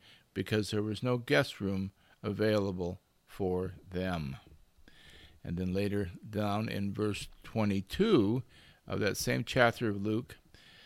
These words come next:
um, Luke chapter two, "When the time came for the purification rites required by the law of Moses, Joseph and Mary took Jer-, uh, to Jerusalem, uh, to present him, took him to Jerusalem to present him to the Lord.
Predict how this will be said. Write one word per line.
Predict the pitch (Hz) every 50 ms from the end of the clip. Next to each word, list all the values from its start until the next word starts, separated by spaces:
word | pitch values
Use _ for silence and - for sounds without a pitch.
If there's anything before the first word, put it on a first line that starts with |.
| - _ _ -
um, | - 101 98 98 95 98 98 98 - - -
Luke | 92 113 120 117 -
chapter | - 110 101 - 120 113
two, | - - 107 92 95 101 - - _ _ _ -
"When | - 113 120 120
the | 123 113
time | - - 151 160 185 196 196
came | 180 - 160 143 143 143 143 135
for | - - 131
the | 117 113 98
purification | - _ - - - 143 147 139 127 - 120 101 - - 147 156 151 - - 104 92 87
rites | 87 80 78 - - - - - -
required | 101 98 - - 107 98 104 113 113
by | 110 110 117
the | 117 117
law | 107 104 98 101 110
of | 117 104 107
Moses, | 101 92 85 82 85 - 87 90 - - - - - - - - - - _ -
Joseph | - 131 139 151 147 - 170 165 151 -
and | 165 156 156
Mary | 139 107 98 101 101 107 127 - -
took | - - - 147 147 - - - - - - 131
Jer-, | 123 120 113 110 - -
uh, | 104 101 101 95 - -
to | - - 135 127
Jerusalem, | 123 127 120 113 104 - - 92 82 80 - 120 - _ _ - - - - - - - - - - - _ _ - -
uh, | 104 98 98 110 - - _ -
to | - 143 147 147
present | 139 - - 151 147 143 131 131 143 143 143 -
him, | - 104 87 85 92 110 117 - -
took | - - 165 - -
him | 110 95 98 107
to | - 131 123
Jerusalem | 113 117 113 110 98 - 107 104 107
to | 110 107
present | - 117 120 113 127 143 139 127
him | 139 135 120
to | - 127 120
the | 113 117
Lord. | 107 98 104 101 95 82 85 85 -